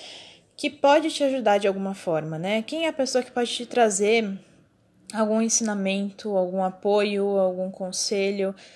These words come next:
é, alguma dica, alguma prática, ou que pode te trazer alguma sensação de conforto, segurança, amizade, amor, pra que você tenha força pra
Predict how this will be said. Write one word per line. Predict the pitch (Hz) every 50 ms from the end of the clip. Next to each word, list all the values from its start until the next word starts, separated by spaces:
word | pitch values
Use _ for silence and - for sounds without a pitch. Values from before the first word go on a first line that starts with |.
| - _ _ _
é, | - 175 175 170 170 170 170 170 165 165 165 - -
alguma | - 180 185 190 208 208 196 185
dica, | 175 - 196 208 220 - - 190
alguma | 175 190 196 196
prática, | 190 - - 202 196 208 208 208 202 - - 202 - - 208 185 -
ou | - 220 233
que | 226 240
pode | - 240 226 220
te | - - 220
trazer | - 226 214 208 196 220 214
alguma | 208 190 196 202 214
sensação | - 226 214 - - - - 208 202 202
de | 190 190 95 98 - - - - - _ _
conforto, | - 220 214 - - - 233 220 208 202
segurança, | - - 208 180 196 196 214 220 214 202 202 -
amizade, | 190 190 190 190 190 208 208 208 196 185 180 180 185
amor, | 180 185 185 196 208 220 214 202
pra | 202 - 202
que | 196 190
você | 196 - 208
tenha | 196 - 208 202 202
força | 196 - - 226 233 233 233 - 196
pra | - - 190 190 196